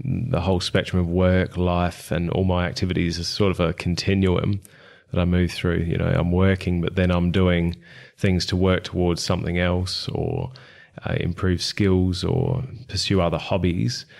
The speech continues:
And some of it might be relaxing or resting, but I don't really call an activity or a hobby my relax or rest time as such.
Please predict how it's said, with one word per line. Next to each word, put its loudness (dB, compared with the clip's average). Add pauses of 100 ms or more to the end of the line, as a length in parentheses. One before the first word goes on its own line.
(240)
And 2
some 2
of 4
it 0
might 0
be 2
relaxing 2 (100)
or 2
resting, 0 (720)
but 2
I 6
don't 4
really 2 (300)
call 2
an 2
activity 0
or 4
a 0
hobby -2
my 2 (160)
relax 2
or 0
rest -4
time -2
as -2
such. -4